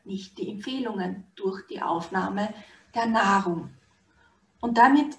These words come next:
ist es klar, wie wichtig es wäre, da mal genauer hinzusehen. Pflanzliche Lebensmittel haben eben auch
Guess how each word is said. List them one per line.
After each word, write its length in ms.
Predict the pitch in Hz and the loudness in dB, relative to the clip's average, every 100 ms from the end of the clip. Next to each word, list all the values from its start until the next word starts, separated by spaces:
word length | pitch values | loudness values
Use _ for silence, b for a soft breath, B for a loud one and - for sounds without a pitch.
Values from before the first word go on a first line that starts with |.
| _ | _
ist 220 | 277 - | -4 -4
es 180 | 240 233 | -6 -4
klar, 460 | 214 202 226 370 - _ _ _ _ | 2 6 6 4 -6 _ _ _ _
wie 500 | - 240 247 233 233 - | -2 0 2 0 -4 2
wichtig 500 | 262 349 - 240 - | 4 4 2 -8 -6
es 200 | 208 349 | -6 0
wäre, 400 | 185 208 247 254 - | 0 0 -2 -4 -4
da 140 | 185 | -4
mal 180 | 196 202 | -2 -4
genauer 720 | 202 196 180 202 226 220 - - | -4 -2 0 2 2 0 -2 -14
hinzusehen. 960 | - 330 359 - - - 185 170 151 - - B B B B B B B B _ _ _ | -2 0 0 -6 -6 2 6 6 4 -6 -12 B B B B B B B B _ _ _
Pflanzliche 640 | - 269 240 269 - - 220 | 0 8 8 8 4 2 2
Lebensmittel 800 | 214 247 311 - 277 - 277 269 - | 4 4 4 6 4 6 4 4 6
haben 380 | 190 220 254 247 | 8 8 6 2
eben 240 | 233 220 | 2 6
auch 340 | 185 - - | 4 4 -2